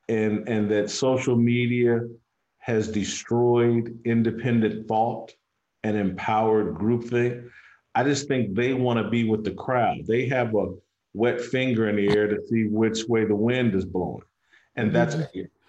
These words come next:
Speaker 1: if
Speaker 2: The
Speaker 1: Kwame
Speaker 2: go along, get along gang, as your
Speaker 1: Yeah.
Speaker 2: boy says.
Speaker 1: If,
Speaker 2: <laughs> Look.
Speaker 1: if Kwame starts, if the wind keeps being at Kwame's back, you're gonna see a lot of these people say, "Well, yeah, the wind's blowing a different direction.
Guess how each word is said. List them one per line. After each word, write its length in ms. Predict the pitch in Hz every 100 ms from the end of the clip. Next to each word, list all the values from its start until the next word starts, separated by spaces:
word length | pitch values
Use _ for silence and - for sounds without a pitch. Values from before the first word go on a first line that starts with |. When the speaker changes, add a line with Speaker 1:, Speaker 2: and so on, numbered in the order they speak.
| _
Speaker 1:
if 120 | 107
Speaker 2:
The 60 | 196
Speaker 1:
Kwame 400 | 170 294 294 277
Speaker 2:
go 80 | 277
along, 220 | 269 214
get 180 | 285 277
along 360 | 233 214 202
gang, 400 | 175 208 190 170
as 140 | 170 156
your 180 | 147
Speaker 1:
Yeah. 120 | 156 196
Speaker 2:
boy 140 | 185
says. 280 | 180 233 170
Speaker 1:
If, 240 | - 339 -
Speaker 2:
<laughs> 100 | -
Look. 160 | 285 220
Speaker 1:
if 140 | - -
Kwame 640 | 156 151 160 156 143 139 123
starts, 400 | - 135 127 110 - _ _ _ _ _ -
if 180 | 120 -
the 80 |
wind 420 | 113 131 151 151 143
keeps 280 | 147 131
being 280 | 117 135 135
at 100 | 123
Kwame's 480 | - 151 151 135 117
back, 320 | 117 127 123 120
you're 120 | 131
gonna 140 | 131
see 160 | 127 127
a 60 |
lot 240 | 117 123 127
of 60 | 120
these 160 | 135
people 220 | 135 123 110
say, 140 | 113
"Well, 240 | 107 98 117
yeah, 200 | 196 151 87
the 220 | 110 107 -
wind's 260 | 127 139
blowing 240 | 131 143 143
a 60 |
different 260 | 151 151 151
direction. 440 | 180 180 135 87